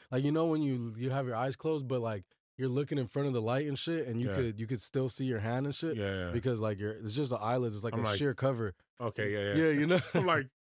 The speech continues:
Speaker 1: <laughs> It's
Speaker 2: "All right,
Speaker 1: just,
Speaker 2: I see,
Speaker 1: it's
Speaker 2: I
Speaker 1: just
Speaker 2: see
Speaker 1: a,
Speaker 2: it, I see it's there."
Speaker 1: it's just a sheer cover.
Speaker 2: It, it's like you can see more, more, uh, light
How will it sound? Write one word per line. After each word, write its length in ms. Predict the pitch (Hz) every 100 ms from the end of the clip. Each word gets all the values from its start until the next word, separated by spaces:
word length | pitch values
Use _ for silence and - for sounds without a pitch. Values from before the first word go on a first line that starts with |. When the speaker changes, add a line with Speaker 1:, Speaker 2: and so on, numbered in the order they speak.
| _ _ -
Speaker 1:
<laughs> 300 | - - -
It's 140 | 160
Speaker 2:
"All 60 | 196
right, 100 | -
Speaker 1:
just, 40 |
Speaker 2:
I 20 | 202
see, 60 |
Speaker 1:
it's 60 | 160
Speaker 2:
I 20 |
Speaker 1:
just 100 | 214
Speaker 2:
see 40 | 180
Speaker 1:
a, 80 | 151
Speaker 2:
it, 60 |
I 80 | 151
see 160 | 151 165
it's 120 | 123
there." 220 | 113 117 156
Speaker 1:
it's 120 | 151
just 140 | 190
a 80 | 151
sheer 320 | - 170 151
cover. 380 | 135 143 117 98
Speaker 2:
It, 120 | 139
it's 200 | 147 131
like 100 | 147
you 100 | 143
can 120 | 139
see 180 | 135 156
more, 340 | 120 123 131 113
more, 480 | 117 135 131 120 110
uh, 440 | 107 101 95 90 - _ _ _ _ -
light 300 | 117 123